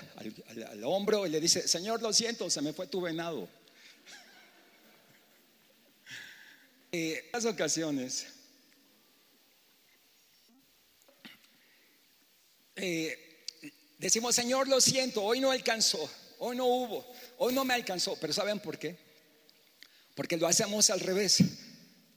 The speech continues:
Primero, cuando recibimos, primero decimos: "Es-, esto es para gasolina, esto es para colegiatura, esto es para, para renta, esto es para", o sea, primero todo lo que debemos, ¿no?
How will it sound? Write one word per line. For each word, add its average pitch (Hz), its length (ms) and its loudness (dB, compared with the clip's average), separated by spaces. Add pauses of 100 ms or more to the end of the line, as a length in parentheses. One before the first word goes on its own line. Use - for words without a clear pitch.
(160)
Primero, 214 480 4 (1300)
cuando 147 240 -2
recibimos, 160 720 2
primero 175 360 0
decimos: 170 480 4
"Es-, 165 220 -2 (100)
esto 202 420 2
es 202 160 4
para 208 260 0 (440)
gasolina, 135 580 0
esto 185 200 -2
es 196 100 -2
para 165 180 -2
colegiatura, 131 800 -6
esto 190 260 -2
es - 120 2
para, 156 300 -4 (600)
para 123 460 -4
renta, 135 560 -6
esto 190 280 -2
es 190 180 -2
para", 151 180 -6
o 147 80 0
sea, 185 160 2 (280)
primero 233 400 -2 (120)
todo 240 200 0
lo 214 140 -2
que 160 100 -2
debemos, 147 460 -4
¿no? 139 180 -10